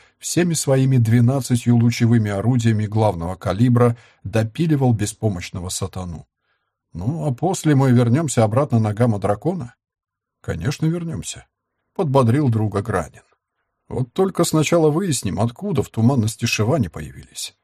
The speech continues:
И сразу вернёмся. Вдруг там ещё один сатана где-то шляется. Или двадцать один»,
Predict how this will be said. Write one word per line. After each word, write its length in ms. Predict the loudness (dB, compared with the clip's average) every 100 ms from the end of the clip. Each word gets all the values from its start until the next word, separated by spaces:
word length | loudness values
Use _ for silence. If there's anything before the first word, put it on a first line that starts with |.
| _ -4
И 140 | -2
сразу 380 | 0 0 0 0
вернёмся. 600 | -2 0 0 0 0 -2 -4 _ _
Вдруг 360 | -10 -2 0 2
там 180 | 2 2
ещё 380 | 2 0 2
один 220 | 4 4 2
сатана 440 | 2 2 2 0
где-то 480 | -2 -8 -8 -8 -8
шляется. 640 | -2 -2 -2 -8 -18 -20 _ _ _ _ _
Или 400 | -4 -2 0 0
двадцать 480 | 2 0 0 -4 -2
один», 320 | -2 -4